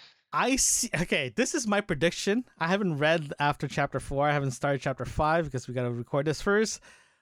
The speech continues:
But I can tell you right now, I'm predicting. This is me predicting. This is me saying to you, Derek, this is ninety-nine point nine percent is gonna happen. Okay? I believe that something will explode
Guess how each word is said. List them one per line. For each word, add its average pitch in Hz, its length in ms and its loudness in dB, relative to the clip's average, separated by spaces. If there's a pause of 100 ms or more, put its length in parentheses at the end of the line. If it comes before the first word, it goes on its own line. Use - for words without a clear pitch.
(140)
But 160 140 2
I 151 60 0
can 156 120 2
tell 185 220 4
you 180 60 4
right 196 140 4
now, 226 220 6 (160)
I'm 202 160 2
predicting. 156 840 0 (100)
This 202 180 2
is 277 220 2
me 214 300 4
predicting. 170 720 0
This 196 180 0
is - 80 -6
me 208 220 4
saying 202 400 2
to - 160 -4
you, 185 120 2
Derek, 147 360 2
this 160 180 0
is 147 100 -4
ninety-nine 190 480 4
point 175 260 0
nine 175 140 2
percent 165 300 -2
is 135 80 -6
gonna 151 160 -2
happen. 127 380 -4 (640)
Okay? 156 340 2 (800)
I 262 160 4
believe 247 840 2 (1200)
that 151 540 0 (760)
something 170 440 0
will 139 100 0
explode 120 540 -4